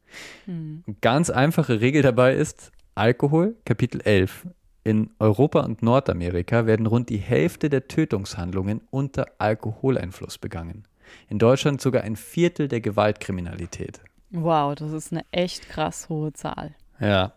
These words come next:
Speaker 2: Bogart schreibt, ohne Alkohol und Drogen wäre das Gewaltproblem zwar nicht aus der Welt,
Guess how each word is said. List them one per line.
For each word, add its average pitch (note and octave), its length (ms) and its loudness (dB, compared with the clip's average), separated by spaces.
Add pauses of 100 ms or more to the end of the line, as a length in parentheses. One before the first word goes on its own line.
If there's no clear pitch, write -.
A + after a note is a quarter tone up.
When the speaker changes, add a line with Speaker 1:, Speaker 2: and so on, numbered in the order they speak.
Speaker 2:
Bogart C3+ 420 2
schreibt, C3+ 420 2
ohne D#3+ 320 4
Alkohol B2+ 460 2
und A2 180 0
Drogen C3 380 4
wäre A2+ 120 6
das G#2+ 160 0
Gewaltproblem G#2 680 0
zwar - 180 0
nicht A2 160 -2
aus - 160 -6
der F#2 200 0
Welt, A#2 360 2